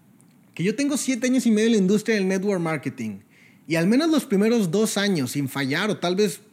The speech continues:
puede, puede haber sido un poco más de tiempo que dos años, al menos los primeros dos años, yo fui staff del evento de la ciudad en la que construía,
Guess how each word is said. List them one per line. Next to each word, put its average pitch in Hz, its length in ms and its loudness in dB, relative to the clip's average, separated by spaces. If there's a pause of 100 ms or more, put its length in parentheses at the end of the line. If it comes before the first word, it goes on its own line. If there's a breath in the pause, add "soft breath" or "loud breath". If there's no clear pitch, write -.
puede, 170 240 -2
puede 170 260 -2
haber 180 140 2
sido 185 160 2
un 180 80 2
poco 180 260 -8
más 165 180 -2
de 165 80 -4
tiempo 147 380 -4
que 143 100 -6
dos 135 200 -4
años, 143 460 -8 (340 loud breath)
al 151 160 -2
menos 240 160 2
los 269 140 2
primeros 185 380 0
dos 185 200 -2
años, 185 480 -2 (220 loud breath)
yo 185 480 0
fui 185 500 2
staff - 720 -4 (240 loud breath)
del 156 200 4
evento 160 720 0 (160)
de 143 120 -2
la 143 80 2
ciudad 151 280 -2
en 202 120 0
la 185 80 0
que 165 120 -2
construía, 147 1000 -2